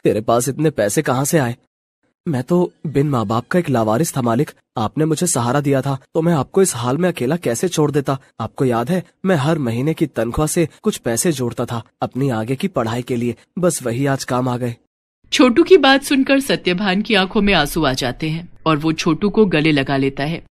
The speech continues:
Speaker 2: लेकिन अभी भी सब कुछ ठीक नहीं हुआ था। शहर भर में सत्यभान का नाम खराब हो चुका था,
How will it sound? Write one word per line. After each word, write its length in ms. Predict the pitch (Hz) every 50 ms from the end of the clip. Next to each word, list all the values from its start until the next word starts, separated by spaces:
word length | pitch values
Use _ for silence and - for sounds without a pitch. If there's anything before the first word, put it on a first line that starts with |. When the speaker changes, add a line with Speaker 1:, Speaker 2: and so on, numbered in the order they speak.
| _ - -
Speaker 2:
लेकिन 280 | 233 240 220 330 285 277
अभी 220 | 247 226 269 294
भी 120 | 262 330
सब 240 | 311 - 277 226 -
कुछ 200 | - 285 269 285 -
ठीक 260 | 247 226 214 - -
नहीं 120 | 233 240
हुआ 200 | 240 185 156 135
था। 240 | - - 160 - - - - - -
शहर 380 | - - - 175 175 170 147 139
भर 240 | 147 - 165 160 165
में 160 | 175 175 180
सत्यभान 560 | 175 - 156 147 - 160 165 185 165 156 165
का 120 | 175 202 190
नाम 260 | 180 160 156 165 185
खराब 340 | - 185 156 143 143 143 156
हो 80 | 160
चुका 300 | 156 - 160 - 151 156
था, 240 | 165 - 170 - -